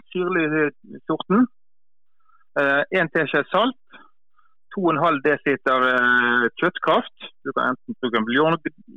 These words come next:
buljongterning eller en litt kyllingkraft, du tar det. Eh, to teskjeer med eddik.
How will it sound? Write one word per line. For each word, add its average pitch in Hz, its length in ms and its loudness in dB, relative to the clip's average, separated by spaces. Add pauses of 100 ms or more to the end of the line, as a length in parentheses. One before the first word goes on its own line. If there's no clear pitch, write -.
(120)
buljongterning 170 680 0
eller 165 220 2
en 156 140 -2
litt 165 220 -12
kyllingkraft, 170 440 0
du 156 60 -6
tar 160 160 2
det. 233 140 2 (1000)
Eh, 143 720 2 (120)
to 196 160 -4 (140)
teskjeer 151 400 0
med 131 180 0
eddik. 175 380 -2